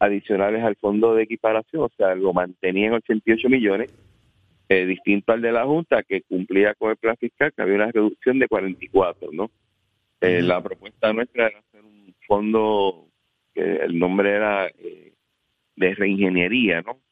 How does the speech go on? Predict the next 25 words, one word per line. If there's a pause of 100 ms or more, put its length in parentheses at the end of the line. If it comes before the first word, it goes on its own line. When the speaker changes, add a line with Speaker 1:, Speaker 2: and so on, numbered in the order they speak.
Speaker 1:
Con
cuarenta
y
cuatro
millones. (680)
Eh,
al
no
aprobarse
esto,
pues, (220)
prácticamente
pierden
cuarenta
y
cuatro
millones
de
dólares (600)
dentro
del
presupuesto
de
este
año,